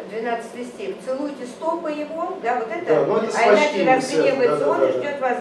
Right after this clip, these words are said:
Speaker 1: гибель на вашем пути".
Speaker 2: То есть, если вот этот брать перевод, э, э, Писания, то здесь, э, как бы о сыне совсем ничего не говорится. То есть: "Вооружитесь чистотой". Это из разных манускриптов перевод,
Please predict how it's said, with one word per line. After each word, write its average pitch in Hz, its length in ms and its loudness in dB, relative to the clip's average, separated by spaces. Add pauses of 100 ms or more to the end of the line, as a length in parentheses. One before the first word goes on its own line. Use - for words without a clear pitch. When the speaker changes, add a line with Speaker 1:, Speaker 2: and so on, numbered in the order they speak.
Speaker 1:
гибель 277 240 -6
на 220 100 -2
вашем 247 300 -6
пути". 254 460 -10 (360)
Speaker 2:
То 175 60 0
есть, 180 120 -2
если 208 220 0
вот 202 180 6
этот 262 280 0
брать 165 280 8
перевод, 156 520 0
э, 127 540 2
э, 135 200 -6
Писания, 139 460 2
то 160 180 -4
здесь, 160 380 -6
э, 143 180 4
как 160 220 2
бы 156 100 6
о 156 60 6
сыне 160 320 -2
совсем - 440 2
ничего - 240 -8
не 123 80 -10
говорится. 135 600 -4
То 135 60 -6
есть: - 200 -12 (300)
"Вооружитесь 151 560 -2
чистотой". 175 720 -2 (460)
Это 175 540 6
из 156 160 0
разных 185 560 2
манускриптов 175 840 -6 (120)
перевод, 151 460 0